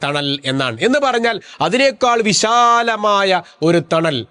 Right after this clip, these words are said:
സ്വർഗീയമായ അനുഗ്രഹമായി ഒരു വിഭാഗത്തിന് അള്ളാഹു പ്രത്യേകമായി തെരഞ്ഞെടുത്ത് കൊടുക്കുമെന്നാണ്.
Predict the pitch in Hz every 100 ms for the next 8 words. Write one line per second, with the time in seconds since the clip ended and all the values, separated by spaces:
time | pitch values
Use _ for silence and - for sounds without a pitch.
0 | - - 151 170 226 220 208 196 190 196
1 | 185 220 202 254 185 202 185 185 156 -
2 | - - 165 196 190 156 214 220 214 175
3 | - 202 170 214 220 208 196 190 185 170
4 | 233 240 208 202 190 185 170 - - 185
5 | 202 240 240 214 170 185 180 175 180 175
6 | 147 139 117